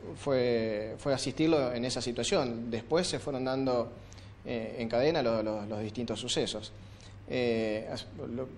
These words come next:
cuando sucedió, sucedió literal adelante de mis ojos, es decir, de, pasó de responderme a, a no responder más.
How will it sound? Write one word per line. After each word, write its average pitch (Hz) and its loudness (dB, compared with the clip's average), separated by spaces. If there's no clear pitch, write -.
cuando 123 2
sucedió, 135 4
sucedió 131 2
literal 135 4
adelante 127 4
de 120 0
mis 120 -2
ojos, 127 0
es - -6
decir, 113 -2
de, 123 -6
pasó 120 2
de 143 6
responderme 156 2
a, 120 -8
a - -8
no 127 0
responder 120 -2
más. 107 -8